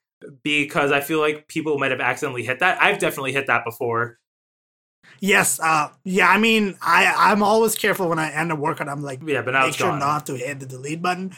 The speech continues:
Speaker 1: And
Speaker 2: And
Speaker 1: then they
Speaker 2: now,
Speaker 1: also added
Speaker 2: yeah,
Speaker 1: new
Speaker 2: now it's
Speaker 1: workout
Speaker 2: gone,
Speaker 1: types.
Speaker 2: so.
Speaker 1: So if you have a newer hardware that supports it, um, auto pause is a bit more clever. Um,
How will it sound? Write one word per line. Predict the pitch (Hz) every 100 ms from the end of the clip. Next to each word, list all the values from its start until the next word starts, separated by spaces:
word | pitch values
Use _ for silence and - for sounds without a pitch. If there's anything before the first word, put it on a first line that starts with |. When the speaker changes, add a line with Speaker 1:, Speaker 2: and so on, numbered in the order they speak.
| - - -
Speaker 1:
And | 139 156
Speaker 2:
And |
Speaker 1:
then |
they | 147 156
Speaker 2:
now, | 147
Speaker 1:
also | 147 143 160
added | 147 151
Speaker 2:
yeah, |
Speaker 1:
new | 139
Speaker 2:
now | 135
it's | 135
Speaker 1:
workout | 123
Speaker 2:
gone, | 131
Speaker 1:
types. | 123 113
Speaker 2:
so. |
Speaker 1:
So | 120
if | 107
you | 123
have | 113
a | 110 107 107
newer | 120 117 113
hardware | 117 110 110 107 107
that | 107
supports | - - 131 127
it, | 131 127 - - -
um, | 120 120 117 117 127 -
auto | 147 160
pause | 160 156 151 139
is | 127
a | 123
bit | 127 123
more | 110 104
clever. | - - 147 139 143 139 143 143 _ _ -
Um, | 123 120 120 127